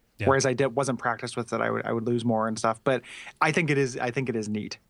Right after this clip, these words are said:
Speaker 1: Yeah.
Speaker 2: Like, I, I, I am in favor of it. And I could see the melee being really, really fun, because every competitive game like that, one-on-one competitive game, is fun with, like, humans.
Speaker 1: Mm-hmm.
Speaker 2: You know, <laughs> I would just need to play with humans, humans,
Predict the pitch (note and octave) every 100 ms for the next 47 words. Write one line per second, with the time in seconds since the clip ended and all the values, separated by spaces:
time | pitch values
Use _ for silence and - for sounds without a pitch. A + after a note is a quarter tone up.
0 | _ A2 F#2+ A2+ A2+ A2 A2 G#2 A2+ A2
1 | _ - - B2 B2 A#2 A2 G2+ A2 F2+
2 | - - C#3 C#3+ D3 D3+ D#3 C#3 C3 B2
3 | A#2 A2+ A2+ A2 A2 A2 B2 B2 C#3+ E3+
4 | A3 A3+ F3+ C#3 C#3+ C3+ B2+ A#2 A#2+ A#2
5 | A2+ A2+ A2 - A#2+ A#2 A#2 A#2 A2+ A2+
6 | A2+ A2 - A2+ A2+ A2+ A2 D3+ C3 A2+
7 | - - _ - C#3 G#3 _ _ _ -
8 | B2 A#2 - D3 C3+ C#3+ B2+ B2+ B2 A#2
9 | D3 C3 G#2 - - C3 A2+ G#2 G2+ -